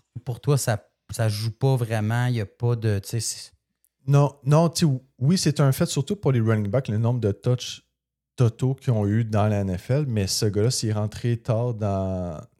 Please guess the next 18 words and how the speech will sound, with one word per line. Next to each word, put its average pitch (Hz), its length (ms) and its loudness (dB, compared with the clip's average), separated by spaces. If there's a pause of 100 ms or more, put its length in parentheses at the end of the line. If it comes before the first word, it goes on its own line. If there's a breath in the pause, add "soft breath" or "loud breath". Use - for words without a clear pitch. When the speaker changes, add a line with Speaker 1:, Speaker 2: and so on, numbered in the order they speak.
Speaker 2:
dans 101 120 -4
la 95 80 -2
N 90 160 -4
F - 140 -14
L, 117 200 2
ça 113 180 -4
l'indique 95 340 -4
qu'il 98 120 -6
est 95 40 -2
resté 104 340 -4
tard 107 400 0
dans 98 120 -4
la 95 80 -2
N 95 100 -4
C 95 340 -6
A 123 40 -2
A. - 20 -4
Donc, 104 460 -2